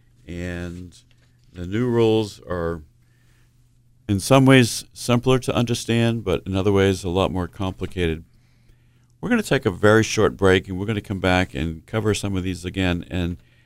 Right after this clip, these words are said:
tell you how you can get material if you'd like to by just calling the office at five oh eight, nine nine eight, eight eight five eight.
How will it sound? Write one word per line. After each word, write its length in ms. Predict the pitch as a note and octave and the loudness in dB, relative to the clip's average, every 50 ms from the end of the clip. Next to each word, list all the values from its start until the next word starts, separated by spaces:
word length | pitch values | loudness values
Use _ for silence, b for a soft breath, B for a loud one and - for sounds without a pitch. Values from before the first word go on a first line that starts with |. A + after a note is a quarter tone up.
| b b b b b b _ _ - | b b b b b b _ _ -4
tell 200 | - D3+ E3 E3 | 0 2 2 4
you 160 | D3+ C#3 B2 | 4 4 4
how 140 | B2+ A#2 A#2+ | 4 4 4
you 180 | A#2+ A2+ G#2+ G#2 | 4 4 2 0
can 160 | - G#2 F#2+ | -2 -6 0
get 220 | F#2 G#2 F#2 - | 4 4 2 4
material 520 | - F#2+ - - - A2+ A2+ A2 G#2 F#2+ F2+ | 2 -2 -2 0 2 4 4 4 4 4 2
if 140 | F2+ - | 0 0
you'd 140 | - G2 F2 | -2 -4 -2
like 260 | E2 F2 F2+ F#2 F#2 | 2 2 2 2 0
to 160 | - - G2+ F#2 | -4 -10 -8 -4
by 180 | F2+ F2 E2+ F2 | -2 -2 -4 -4
just 280 | E2 F2+ F#2 - - | -4 -4 -6 -6 -6
calling 360 | - - G2+ F#2+ F2+ F#2 F2+ | -4 -2 -2 0 0 0 0
the 100 | F2+ F2 | 0 0
office 420 | F2 F2+ F2+ E2+ - F2 E2 - - | 2 2 0 0 -2 -6 -8 -6 -8
at 140 | - - - | -10 -10 -8
five 280 | - G2+ F#2+ F#2 F2+ | -4 -2 -2 0 0
oh 160 | F#2 F2 F2 | 0 0 2
eight, 200 | F2 F2+ F2 - | 0 0 -2 -4
nine 280 | - F2 F2 F2 F2+ F2+ | -6 -4 -2 -2 -2 -2
nine 240 | F2 F2 E2+ F2 E2+ | -4 -4 -4 -4 -2
eight, 240 | E2+ F2 F2 E2+ - - | -2 -2 -2 -4 -6 -8
eight 200 | - F2 F2 F2 | -6 -4 -4 -4
eight 180 | F2 E2 - | -4 -6 -8
five 280 | - D#2+ E2 E2 D#2+ D#2+ | -8 -8 -8 -8 -6 -6
eight. 220 | E2+ E2+ E2+ - | -8 -8 -8 -10